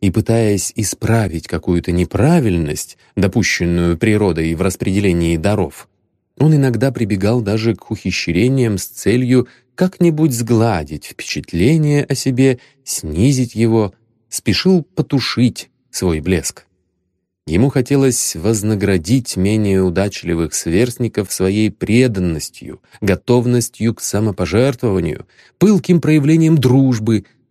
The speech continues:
отысканием в каждом из них замечательных черт и способностей. Его общество толкало товарищей к соревнованию. «Я думал,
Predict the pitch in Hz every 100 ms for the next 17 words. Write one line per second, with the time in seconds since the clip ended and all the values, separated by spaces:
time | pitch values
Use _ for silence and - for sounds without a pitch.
0 | _ - 87 107 - 135 147 143 143 127
1 | - - - 113 131 123 107 101 92 82
2 | 101 135 - _ _ _ - 98 95 -
3 | 127 113 95 87 - - - 127 - -
4 | - _ 98 - 95 - 87 76 78 -
5 | - - - _ _ _ _ _ _ -
6 | _ 98 113 156 185 190 175 - 165 160
7 | 139 _ _ _ _ _ _ 120 127 123
8 | - 175 160 151 - 123 107 143 147 135
9 | - - 135 123 - _ _ _ - -
10 | 113 110 92 104 92 110 98 76 69 _
11 | _ _ _ _ _ _ _ 123 254 196
12 | 202 107 85